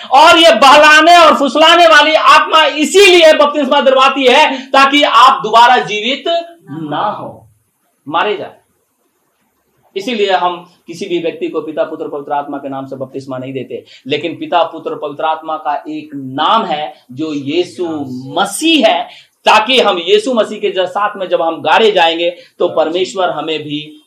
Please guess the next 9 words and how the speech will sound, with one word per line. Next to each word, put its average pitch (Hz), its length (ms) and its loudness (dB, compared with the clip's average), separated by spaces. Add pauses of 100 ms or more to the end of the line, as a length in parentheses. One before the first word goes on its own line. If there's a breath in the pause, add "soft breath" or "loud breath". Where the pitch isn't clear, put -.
जिला 139 320 -10
देगा, 117 400 -12
जैसे 147 200 -16
यीशु 147 280 -14
मसीह 135 260 -18
को 127 60 -16
जिला 117 220 -14
दिया 101 200 -20
था। - 280 -20